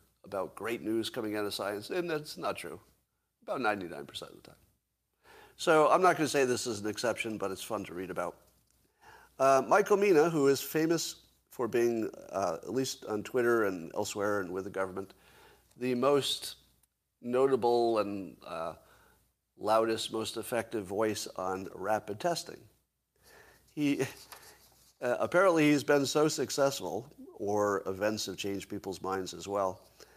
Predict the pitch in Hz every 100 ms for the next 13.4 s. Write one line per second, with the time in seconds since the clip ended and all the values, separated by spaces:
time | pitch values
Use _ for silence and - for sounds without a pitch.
0 | - _ _ 131 113 120 127 143 127 113
1 | 107 - 120 127 123 135 160 190 185 170
2 | 156 135 139 - 151 151 147 - 165 156
3 | - 170 165 170 104 _ _ _ _ _
4 | - _ 120 101 143 131 120 - 139 139
5 | 123 123 - 135 117 185 156 92 127 _
6 | _ _ _ 104 110 107 95 101 95 98
7 | 90 _ _ _ _ _ - 107 113 -
8 | 113 110 104 95 90 - _ 233 _ _
9 | _ _ 92 87 85 - 85 82 104 95
10 | 101 92 90 87 92 101 98 98 - -
11 | - - - - - 120 139 123 120 117
12 | 165 175 143 - 147 143 - 123 - 147
13 | 120 196 127